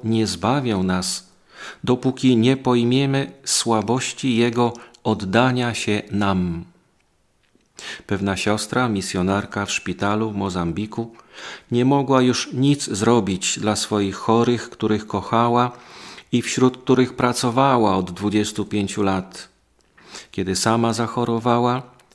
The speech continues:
i stała się niedołężna, pomyślała: „Nie ma sensu, abym nadal tutaj przebywała.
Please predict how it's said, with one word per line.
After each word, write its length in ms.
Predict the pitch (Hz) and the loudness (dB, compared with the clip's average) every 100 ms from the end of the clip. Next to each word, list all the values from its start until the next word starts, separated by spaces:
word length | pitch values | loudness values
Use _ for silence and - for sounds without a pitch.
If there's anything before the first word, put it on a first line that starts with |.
| - | -10
i 80 | 90 | -6
stała 400 | - 95 98 98 | 0 0 2 -2
się 160 | 110 | -2
niedołężna, 840 | 101 95 101 101 107 104 107 120 123 - _ _ - - - - | -2 0 0 0 0 -2 -2 -4 -6 -16 _ _ -20 -20 -12 -2
pomyślała: 760 | 123 123 - 127 127 123 117 - _ _ - | 0 0 0 2 4 4 2 -6 _ _ -6
„Nie 160 | 156 143 | -2 0
ma 160 | 110 | 0
sensu, 640 | 98 - 123 117 - 85 85 _ _ _ - | -2 0 0 0 -4 -6 -6 _ _ _ -4
abym 380 | 104 101 98 | -2 0 0
nadal 420 | 101 113 107 104 95 | 2 2 2 0 -2
tutaj 320 | 98 95 92 | -4 -2 -2
przebywała. 680 | - 92 95 90 101 87 | -4 -4 -2 -2 -2 -2